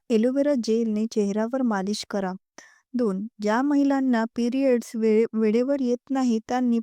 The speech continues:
पपई आणि लिंबूचे सेवन जास्त करावे. तीन, ज्या महिला आहारात मेथीचे दाणे सेवन जास्त करतात त्यांना वृद्धत्व लवकर येत नाही.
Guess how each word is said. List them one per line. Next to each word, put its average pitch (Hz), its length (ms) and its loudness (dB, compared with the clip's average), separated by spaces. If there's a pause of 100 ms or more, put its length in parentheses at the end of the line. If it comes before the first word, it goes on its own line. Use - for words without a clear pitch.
पपई 254 340 -4
आणि 277 320 0
लिंबूचे 240 600 0
सेवन 233 400 0
जास्त 220 400 -6
करावे. 180 360 -6 (680)
तीन, 190 300 0 (840)
ज्या 226 200 2
महिला 269 380 2
आहारात 220 640 0 (500)
मेथीचे 240 760 0 (120)
दाणे 220 420 2
सेवन 233 440 0
जास्त 214 400 -2
करतात 226 300 -4 (120)
त्यांना 247 360 -2 (560)
वृद्धत्व 254 580 0
लवकर 254 400 0
येत 202 300 -2
नाही. 185 400 -2